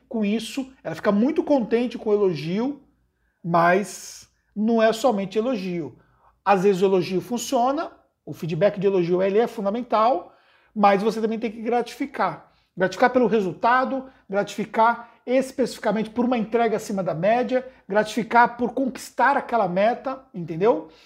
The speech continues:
E dividir, dividir os ganhos, dividir os resultados que vocês têm, dividir efetivamente, dividir para multiplicar é o que eu sempre falo. Dividir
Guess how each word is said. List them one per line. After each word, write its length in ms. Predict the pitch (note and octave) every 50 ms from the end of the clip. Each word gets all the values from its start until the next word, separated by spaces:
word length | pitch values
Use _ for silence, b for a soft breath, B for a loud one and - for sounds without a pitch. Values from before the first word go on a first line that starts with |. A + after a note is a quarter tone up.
| B B B
E 80 | A3+
dividir, 640 | G3 G#3 A#3+ A#3+ B3 F#3+ E3 F#3+ A3+ G#3 - - B B B B
dividir 500 | E3 D3+ G#3 F#3+ A3 F3+ D#3 F#3 C#4 D4
os 140 | - A#3 F#3+
ganhos, 480 | E3+ E3 G3+ A3+ B3 B3+ A#3 G#3+ F3 D#3
dividir 340 | F3+ E3 F#3+ E3 E3+ A#3+
os 140 | C4+ B3+ G#3+
resultados 500 | A3+ A#3 G#3+ A3 G#3+ - A3+ A#3 A#3 A#3
que 80 | - A3+
vocês 340 | F#3+ G3+ F#3 - F#3 - -
têm, 360 | - G#3+ G#3+ A#3+ A#3 - B B B B B
dividir 600 | E3 F3 G3 G#3+ G#3+ E3+ D3+ F3 B3+ D4 D4+ C4
efetivamente, 840 | C4+ C#4 C4 - C4 - - G#3+ G3 G3+ F3+ F#3 G#3+ A3+ A3 A3 G#3
dividir 380 | F3 G#3 G3 F#3+ E3+ G#3+ C4
para 220 | C4 C4 C4+ C4 B3
multiplicar 720 | B3 C4 - - - - A3 - - - G#3+ G#3+ A#3 A3+
é 100 | A3 A3+
o 80 | A#3 A3
que 100 | - A#3+
eu 60 | G3+
sempre 340 | - - B3 A#3+ A3+ - A3+
falo. 500 | G#3+ - - G3 F#3 F3+ E3 C#3 A#2+ b b b b b b b
Dividir 680 | D3+ D#3 D3 F3 C#3+ D#3 G3+ A#3 C4+ D4+ - - b